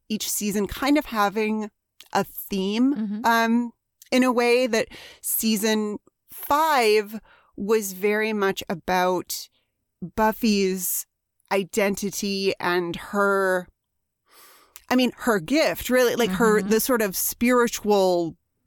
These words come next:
Speaker 1: calling aspect of being the Slayer,
Speaker 2: Yeah.
Speaker 1: right? That
Speaker 2: Mm-hmm.
Speaker 1: she's, she's gotta grapple with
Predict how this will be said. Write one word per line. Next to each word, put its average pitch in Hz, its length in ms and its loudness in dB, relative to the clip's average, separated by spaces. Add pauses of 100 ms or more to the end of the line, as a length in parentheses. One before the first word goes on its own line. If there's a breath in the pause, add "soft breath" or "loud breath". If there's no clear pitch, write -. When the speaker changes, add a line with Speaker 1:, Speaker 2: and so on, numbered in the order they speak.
(260)
Speaker 1:
calling 202 960 2
aspect 190 720 -2
of 190 360 2
being 202 280 2
the 180 100 2
Slayer, 180 720 -2
Speaker 2:
Yeah. 180 180 -2
Speaker 1:
right? 208 360 2
That 214 160 0
Speaker 2:
Mm-hmm. 190 80 -4
Speaker 1:
she's, 220 560 -2 (380 loud breath)
she's 277 260 0
gotta 277 220 0
grapple 196 600 0
with 180 300 2